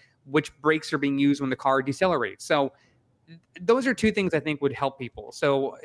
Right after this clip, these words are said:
it'd be great if they had some kind of a, uh, again, a workshop of sorts in their stores. That's a great way to get people also just into your showrooms, but then also reach out to, um, o-, owner groups across the world and see how they can also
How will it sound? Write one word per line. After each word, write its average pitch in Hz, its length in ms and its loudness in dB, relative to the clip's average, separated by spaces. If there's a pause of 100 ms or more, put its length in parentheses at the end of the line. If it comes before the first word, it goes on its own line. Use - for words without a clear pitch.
(280)
it'd 156 180 -6
be 147 120 0
great 185 180 2
if 214 80 2
they 190 60 0
had 175 180 0
some 160 100 -6
kind 170 140 0
of 143 100 0
a, 139 40 2
uh, 117 720 0 (240)
again, 131 240 -2
a 110 80 -4
workshop 143 560 -2
of - 80 -8
sorts 175 320 -4
in 143 160 -6
their 131 80 -6
stores. 165 480 -6 (200)
That's 139 160 -2
a 151 40 0
great 139 320 0
way 147 60 4
to 139 60 2
get 135 160 0
people 151 220 -4
also 131 420 0
just 123 200 -6
into 135 120 -6
your 120 120 -2
showrooms, 160 480 0 (300)
but 147 60 -6
then 147 100 2
also 147 340 4
reach 131 340 -2
out 127 220 -2
to, 120 320 0
um, 110 340 -4 (220)
o-, 156 240 2
owner 151 180 2
groups 131 240 2
across 127 380 -2
the - 140 -8
world 120 440 0
and 107 140 -12
see 123 180 -4
how 120 140 -2
they 123 100 -4
can 123 140 -4
also 123 420 -2